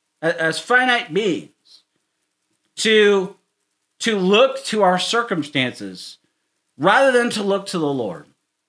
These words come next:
right? In the midst of a trial, in the midst of a difficulty,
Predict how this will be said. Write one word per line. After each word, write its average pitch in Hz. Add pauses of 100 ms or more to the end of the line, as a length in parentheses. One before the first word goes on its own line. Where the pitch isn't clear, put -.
(220)
right? 339 (600)
In 220
the 220
midst 226
of 196
a 190
trial, 254
in 196
the 175
midst 240
of 175
a 175
difficulty, 262